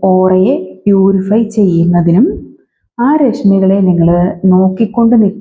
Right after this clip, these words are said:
നിൽക്കുന്നത് കണ്ണിൻ്റെ പവർ കൂട്ടുന്നതിനും സഹായകരമാണ് എന്നുള്ള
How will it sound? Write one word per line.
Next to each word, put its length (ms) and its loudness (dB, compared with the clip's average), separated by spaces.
നിൽക്കുന്നത് 680 0
കണ്ണിൻ്റെ 560 0
പവർ 340 0
കൂട്ടുന്നതിനും 680 0
സഹായകരമാണ് 1000 0
എന്നുള്ള 320 2